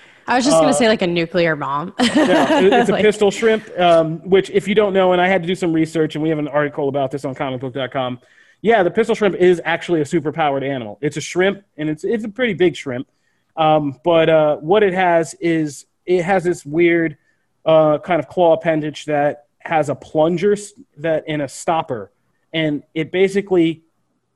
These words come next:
Speaker 2: throws the stopper down into the plunger, which acts as almost like a water gun. But it hits so hard and so fast that it fires basically faster and louder than a bullet,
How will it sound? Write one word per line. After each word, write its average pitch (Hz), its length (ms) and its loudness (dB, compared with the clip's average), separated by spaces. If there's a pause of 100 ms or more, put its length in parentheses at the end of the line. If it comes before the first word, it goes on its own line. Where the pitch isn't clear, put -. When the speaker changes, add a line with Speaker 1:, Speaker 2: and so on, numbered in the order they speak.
(300)
Speaker 2:
throws 202 420 2
the 190 100 -2
stopper 160 440 -4
down 151 320 0
into 147 160 -8
the 139 60 -8
plunger, 139 460 -4
which 131 340 -10
acts 151 260 -4
as 151 140 -2
almost 147 220 -6
like 143 100 -8
a 131 60 -6
water 131 360 -4
gun. 175 320 -2 (680)
But 160 160 2
it 151 200 -2
hits - 400 -2
so 190 440 2
hard 156 680 0
and 139 160 -10
so 185 320 -4
fast 147 680 -6 (440)
that 139 400 -4 (540)
it 180 320 2 (260)
fires 190 1000 0
basically 160 680 -6
faster 190 640 0
and 143 260 -4
louder 156 360 0
than 151 140 -2
a 131 60 -4
bullet, 147 500 -2